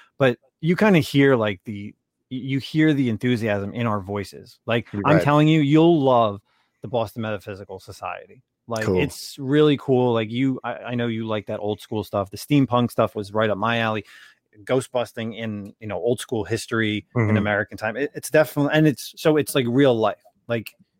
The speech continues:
Speaker 1: ghosts are happening. So I'm really excited to continue it. And again, I have Nice House on the Lake. I need to read it.
Speaker 2: Yeah,
Speaker 1: Um, I just didn't
Speaker 2: definitely.
Speaker 1: read it for this week.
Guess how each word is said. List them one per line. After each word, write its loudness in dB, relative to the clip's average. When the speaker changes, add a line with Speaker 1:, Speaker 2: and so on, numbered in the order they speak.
Speaker 1:
ghosts 0
are 0
happening. -8
So -4
I'm 2
really 6
excited 0
to -12
continue 0
it. 0
And -2
again, 0
I 0
have -2
Nice -4
House -4
on -4
the -4
Lake. -2
I -8
need -8
to -12
read -6
it. -4
Speaker 2:
Yeah, -2
Speaker 1:
Um, -8
I -4
just -2
didn't -2
Speaker 2:
definitely. -4
Speaker 1:
read -2
it -8
for -4
this -6
week. -14